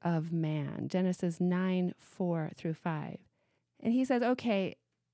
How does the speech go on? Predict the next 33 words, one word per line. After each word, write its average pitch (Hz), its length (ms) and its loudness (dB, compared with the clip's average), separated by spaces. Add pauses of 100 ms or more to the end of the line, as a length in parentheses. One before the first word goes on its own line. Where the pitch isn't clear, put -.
(400)
there's 214 220 0
been 214 200 2
some 247 220 4
debate 196 540 2
on 180 120 0
how 185 420 2
to - 120 -6
even 180 220 0
interpret 175 600 -2
what 139 120 -4
God 160 260 -2
is 151 100 -4
saying 160 500 -2
there. 214 460 -2 (920)
But 180 120 -2
basically, 190 800 2 (340)
don't 190 260 4
eat 214 220 0
flesh 190 540 -2
with 185 140 -2
its 196 180 -4
life, 160 480 -2 (340)
with 185 160 0
its - 180 -4
blood, 147 600 -4 (520)
and 175 200 2 (120)
I 180 180 2
will 196 140 4
require 175 600 0
a 165 100 0
reckoning 165 840 0
of 151 200 -4
you 135 420 -4